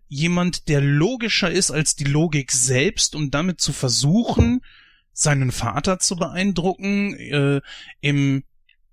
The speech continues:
äh, vulkanischen Volk einfach besser angesehen zu sein, weil sie ihn halt eben für diesen Halbling halten, der er ist, aber, äh, ne?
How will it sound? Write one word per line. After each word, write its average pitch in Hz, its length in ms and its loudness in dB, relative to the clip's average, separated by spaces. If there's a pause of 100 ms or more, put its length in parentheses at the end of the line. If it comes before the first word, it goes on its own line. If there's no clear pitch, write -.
(720)
äh, 123 360 2
vulkanischen 135 560 0
Volk 139 440 -2
einfach 143 440 -2
besser - 380 -2
angesehen 190 640 2
zu - 180 -2
sein, 156 480 0
weil 147 320 2 (380)
sie 139 240 0
ihn 185 160 4
halt 175 160 4
eben 160 240 -2
für - 140 -4
diesen 180 360 -2
Halbling 135 680 0 (160)
halten, 123 640 -2 (220)
der 127 120 -2
er 123 280 2
ist, 185 320 0
aber, 113 880 -4
äh, - 540 -18
ne? 147 180 0